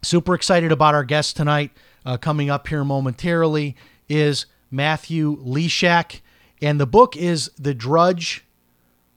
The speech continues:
Revolution, and the subtitle, The Untold Story of How Talk Radio, Fox News, and a gift shop clerk with an internet connection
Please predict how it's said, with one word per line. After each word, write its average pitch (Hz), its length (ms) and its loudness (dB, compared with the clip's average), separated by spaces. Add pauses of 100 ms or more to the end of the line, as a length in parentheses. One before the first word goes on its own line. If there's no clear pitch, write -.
(160)
Revolution, 151 1040 2 (500)
and 156 520 0 (280)
the 156 140 -2
subtitle, 190 500 4
The 143 140 0
Untold 160 420 2
Story 160 340 2
of 135 100 -2
How 143 160 2
Talk 160 340 0
Radio, 147 520 2 (280)
Fox - 440 2
News, 147 420 2 (260)
and 135 140 -2
a 135 80 -2
gift 170 240 -2
shop 151 340 2
clerk 156 360 0
with 135 140 0
an 127 80 -2
internet 170 400 0
connection 143 600 -2